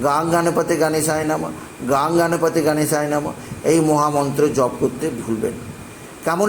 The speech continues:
লাগলো ভিডিওটা আপনি অবশ্যই জানাবেন। যদি ভালো লাগে, আপনি যদি মিথুন রাশি হন, আপনি আপনার বন্ধু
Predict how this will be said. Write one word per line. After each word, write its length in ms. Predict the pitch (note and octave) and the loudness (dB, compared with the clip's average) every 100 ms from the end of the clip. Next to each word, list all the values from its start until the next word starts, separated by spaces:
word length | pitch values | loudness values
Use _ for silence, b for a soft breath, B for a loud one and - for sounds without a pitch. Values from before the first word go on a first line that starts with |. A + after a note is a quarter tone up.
| G3 | 4
লাগলো 220 | F#3 F3+ | 4 4
ভিডিওটা 440 | E3+ F3+ F#3 F#3 - | 4 6 4 4 2
আপনি 320 | - B2 C#3 | 0 0 2
অবশ্যই 480 | B2 C#3 C#3+ E3 D3 | 2 2 0 0 2
জানাবেন। 420 | C#3+ C#3+ C#3 - - B B - | 2 0 0 -4 -6 B B 0
যদি 200 | D#3+ F3 | 4 4
ভালো 240 | E3+ D#3 F3+ | 4 4 4
লাগে, 280 | F3 E3 A#3+ A#3 B B - | 4 4 2 0 B B -2
আপনি 220 | D3 F#3 | 2 4
যদি 120 | F#3+ | 4
মিথুন 340 | F#3+ F#3 G3+ G3 | 2 4 4 4
রাশি 340 | F#3+ F#3 F#3+ | 2 2 2
হন, 160 | F#3+ - - B B - | 2 2 -6 B B -4
আপনি 460 | D3+ D3+ F3 E3+ D#3+ - - | -2 4 4 4 2 -6 -2
আপনার 340 | C3+ D3 E3 D#3+ | 0 2 2 2
বন্ধু 320 | D3 D#3 | 2 4